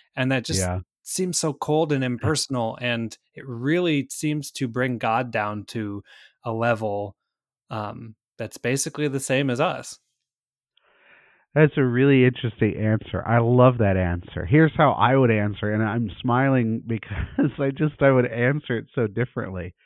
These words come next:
Speaker 1: Hmm.
Speaker 2: <laughs> Um, but in a s-, in a way, it's very similar. And the answer I would have is,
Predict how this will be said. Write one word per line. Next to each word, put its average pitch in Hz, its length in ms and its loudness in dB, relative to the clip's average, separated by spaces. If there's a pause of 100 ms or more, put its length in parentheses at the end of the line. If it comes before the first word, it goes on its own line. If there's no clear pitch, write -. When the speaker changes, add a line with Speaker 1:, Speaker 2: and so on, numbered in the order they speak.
(120)
Speaker 1:
Hmm. 127 100 -6 (160)
Speaker 2:
<laughs> - 40 6 (880)
Um, 131 240 4
but 151 200 8 (120)
in 139 140 2
a 135 80 4
s-, - 320 -6
in 123 160 2
a 127 60 4
way, 127 420 6
it's 127 180 0 (380)
very 110 420 0 (120)
similar. 110 460 0 (580)
And 127 80 2
the 143 80 8
answer 165 320 6
I 147 120 8
would 165 160 6
have 107 320 4
is, 110 360 2